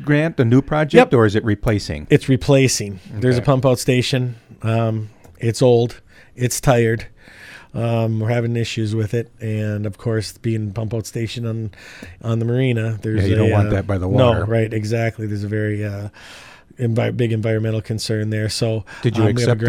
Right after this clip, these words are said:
Speaker 2: grant.
Speaker 1: grant, or did
Speaker 2: Um,
Speaker 1: you
Speaker 2: we
Speaker 1: apply
Speaker 2: applied
Speaker 1: for
Speaker 2: for
Speaker 1: it?
Speaker 2: it.
Speaker 1: Okay.
Speaker 2: Um, the gr-, there'll be, the grants will be, um, issued next spring. So we're looking
Speaker 1: What
Speaker 2: at,
Speaker 1: grant
Speaker 2: uh,
Speaker 1: did you apply for?
Speaker 2: It's a wa-, it's a, let's see, what was it, a waterways grant? It's,
Speaker 1: Okay.
Speaker 2: it's a pump out station grant.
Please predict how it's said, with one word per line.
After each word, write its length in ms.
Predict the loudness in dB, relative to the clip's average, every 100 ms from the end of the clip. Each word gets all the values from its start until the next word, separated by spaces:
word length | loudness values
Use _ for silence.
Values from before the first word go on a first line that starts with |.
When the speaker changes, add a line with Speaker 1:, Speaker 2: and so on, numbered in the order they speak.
| 2
Speaker 2:
grant. 300 | 2 2 0
Speaker 1:
grant, 40 |
or 140 | 0
did 120 | 0 2
Speaker 2:
Um, 140 | 6
Speaker 1:
you 60 | 6
Speaker 2:
we 60 |
Speaker 1:
apply 340 | 6 6 6 6
Speaker 2:
applied 60 |
Speaker 1:
for 160 | 4 0
Speaker 2:
for 80 | 0
Speaker 1:
it? 80 | -4
Speaker 2:
it. 20 | -8
Speaker 1:
Okay. 140 | -6
Speaker 2:
Um, 360 | -2 -2 -2 -6
the 120 | -6 -2
gr-, 160 | -2
there'll 220 | 0 0
be, 180 | 2 2
the 140 | 0 -2
grants 400 | 0 0 -2 -4
will 100 | -4
be, 240 | -4 -4
um, 400 | -6 -6 -6 -8 -12 -16 -16 -20 -20 -20 -20 -4
issued 340 | 0 0 0
next 240 | 0 -2 -4
spring. 440 | -2 -2 -2 -4 -8 -18 _
So 420 | -18 -6 -4 -2 -4
we're 160 | -4
looking 320 | -4 -4 -2
Speaker 1:
What 120 | -2 0
Speaker 2:
at, 60 |
Speaker 1:
grant 240 | 0 0 -2
Speaker 2:
uh, 120 | -4
Speaker 1:
did 60 |
you 100 | -2
apply 280 | -2 -2 -2
for? 240 | -4 -8 -2
Speaker 2:
It's 160 | 0
a 60 | 2
wa-, 540 | 2 0 0 2 2 2
it's 200 | -2 0
a, 720 | 4 4 4 2 0 -2 -4 -8
let's 120 | -14
see, 180 | -12 -8
what 160 | -6 -4
was 120 | -6
it, 60 | -6
a 40 |
waterways 580 | -6 -4 -2 0 -2 -4
grant? 380 | -2 0 0 0
It's, 220 | 0 2
Speaker 1:
Okay. 80 | 2
Speaker 2:
it's 100 | 4
a 60 | 6
pump 240 | 6 6
out 160 | 4 2
station 440 | 4 4 4 2
grant. 400 | 4 4 0 -8